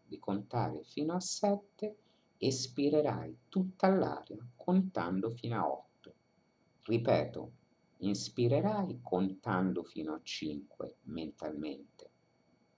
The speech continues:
tratterrai il respiro contando fino a sette ed espirerai contando fino a otto.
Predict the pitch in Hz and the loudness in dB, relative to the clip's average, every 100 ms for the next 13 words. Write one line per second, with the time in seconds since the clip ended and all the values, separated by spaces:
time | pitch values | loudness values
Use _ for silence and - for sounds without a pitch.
0 | _ 143 139 - 170 165 160 107 73 76 | _ 2 2 4 0 2 6 6 4 -2
1 | - - 95 101 98 - - 107 78 - | -10 -8 -6 -4 -4 -6 -4 -2 -2 -4
2 | - _ - 85 - - 85 - - - | -10 _ -8 -8 -4 0 0 0 -8 -16
3 | _ - 101 160 - - 190 185 185 - | _ -4 -2 -2 -2 0 2 2 -2 -8
4 | 196 202 _ _ _ _ - 113 113 - | -8 -8 _ _ _ _ -2 2 0 0
5 | - 180 208 175 - - - - - - | 2 4 4 2 -2 -10 -14 -20 -8 0
6 | 185 185 143 143 78 92 90 - 107 98 | 0 0 -8 -10 -10 -12 -12 -4 0 0
7 | 78 69 _ _ _ | -2 -8 _ _ _